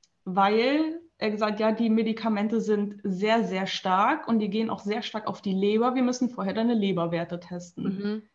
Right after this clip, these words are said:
Speaker 1: Und die Medikamente habe ich dann verschrieben bekommen, aber gar nicht genommen, weil ich so Angst davor hatte, weil der gesagt hat, „Es geht wirklich sehr stark auf die Leber.“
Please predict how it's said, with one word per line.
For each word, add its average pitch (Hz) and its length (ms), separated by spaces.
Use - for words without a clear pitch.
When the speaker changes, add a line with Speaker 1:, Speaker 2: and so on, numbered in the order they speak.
Speaker 1:
Und 226 180
die 220 80
Medikamente 214 720
habe 202 120
ich 202 60
dann 196 180
verschrieben 233 440
bekommen, 247 460
aber 202 180
gar 208 140
nicht 220 160
genommen, 208 280
weil 196 120
ich 196 100
so - 200
Angst 240 280
davor 170 300
hatte, 196 300
weil 185 320
der 202 100
gesagt 208 300
hat, 202 100
„Es 196 120
geht 208 180
wirklich 196 280
sehr 220 200
stark 214 300
auf - 140
die 190 120
Leber.“ 202 640